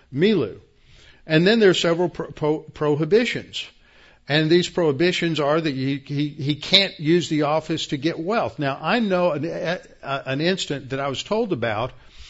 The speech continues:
by a representative here in, in Texas who told me of another representative that, that had a, a net worth of less than three hundred thousand dollars when he got elected to Congress,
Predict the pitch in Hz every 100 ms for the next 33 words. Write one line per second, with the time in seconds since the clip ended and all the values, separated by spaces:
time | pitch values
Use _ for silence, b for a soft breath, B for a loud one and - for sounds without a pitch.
0 | B B B B 110 143 151 147 151 151
1 | 131 131 113 127 170 180 196 156 170 156
2 | 151 147 123 139 - - _ _ b b
3 | b b b - 147 156 156 135 123 -
4 | 139 123 - 170 - 107 107 - - b
5 | b b b b 143 147 180 214 180 151
6 | 151 135 127 131 151 220 233 135 131 127
7 | 120 123 120 113 131 127 113 127 - 117
8 | 139 131 139 165 165 - 139 131 131 123
9 | 135 127 123 143 185 180 139 131 127 127
10 | - b b b 120 123 113 143 170 -
11 | 139 123 - 180 175 175 147 151 147 139
12 | 131 127 135 131 - 127 113 127 120 117
13 | 139 139 123 110 - 147 147 120 101 104